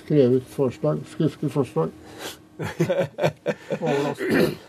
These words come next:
Ja, jeg, jeg, vi fikk det med også, eh, om kvelden, så satt jeg og oversatte, og så ga jeg til statsministeren, som da arbeidet videre med det.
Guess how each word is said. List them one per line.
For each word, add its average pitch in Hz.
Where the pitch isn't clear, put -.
Ja, 196
jeg, 214
jeg, 190
vi 190
fikk 190
det 208
med 190
også, 190
eh, 175
om 160
kvelden, 156
så 170
satt 165
jeg 170
og 156
oversatte, 139
og 190
så 165
ga 135
jeg 131
til 147
statsministeren, 156
som 156
da 135
arbeidet 151
videre 147
med 143
det. 160